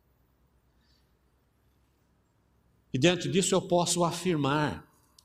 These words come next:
que o investimento em missões é o melhor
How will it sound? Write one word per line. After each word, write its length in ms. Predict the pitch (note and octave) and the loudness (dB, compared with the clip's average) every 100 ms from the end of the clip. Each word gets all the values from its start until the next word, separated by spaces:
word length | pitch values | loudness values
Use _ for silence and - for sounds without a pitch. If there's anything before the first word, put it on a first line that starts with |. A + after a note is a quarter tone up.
| _ _ _ _ _ | _ _ _ _ _
que 720 | - D#3 C#3 - - - - _ _ _ _ _ _ _ _ _ _ _ _ _ _ _ _ _ | 2 4 4 0 -8 -18 -20 _ _ _ _ _ _ _ _ _ _ _ _ _ _ _ _ _
o 100 | B2+ | 0
investimento 1200 | B2 B2+ C3+ - - C#3 B2+ D3+ A#3+ B3 B3 B3+ - - _ _ | 2 2 0 0 -2 -6 -2 -2 -2 -4 -6 -10 -16 -20 _ _
em 260 | F3 G#3+ | -2 -2
missões 760 | G#3 - - B2+ F#2 F#2+ - - _ _ _ _ _ _ _ - | -4 -6 -6 -6 -6 -10 -16 -18 _ _ _ _ _ _ _ -4
é 80 | |
o 100 | C3+ | -2
melhor 920 | C#3 C3+ B2 G#2+ G#2+ A#2+ D#3+ G3 A3+ | -2 -2 -4 -4 -2 0 2 0 -2